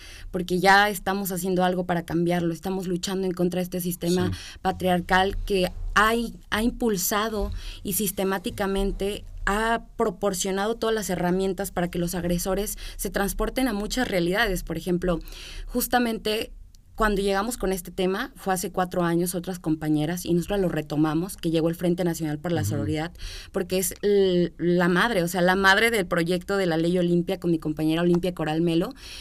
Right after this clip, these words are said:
Speaker 1: y hace cuatro años llegó a Michoacán, y cuatro años luchamos con diferentes, este,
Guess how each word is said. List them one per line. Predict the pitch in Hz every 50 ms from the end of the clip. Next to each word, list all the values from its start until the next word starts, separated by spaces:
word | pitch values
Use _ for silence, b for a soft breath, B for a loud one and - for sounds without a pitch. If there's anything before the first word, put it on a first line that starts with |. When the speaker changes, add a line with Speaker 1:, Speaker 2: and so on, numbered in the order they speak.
| B B B
Speaker 1:
y | 202 226
hace | 226 226 285 269
cuatro | - 240 233 233 240
años | 233 240 240 220
llegó | 214 202 190 202
a | 208
Michoacán, | 220 175 - 214 180 - - - 330 320 B B B B B B B B
y | 233 226
cuatro | - - 233 240 240 269 254
años | 254 247 247 254 247 254 - - -
luchamos | 175 208 208 202 - - - 240 226 240 277 349 -
con | - 214 202 190
diferentes, | 196 175 175 185 175 190 196 180 - 214 214 214 - -
este, | 180 175 - - - 175 175 170 165 165 160 160 165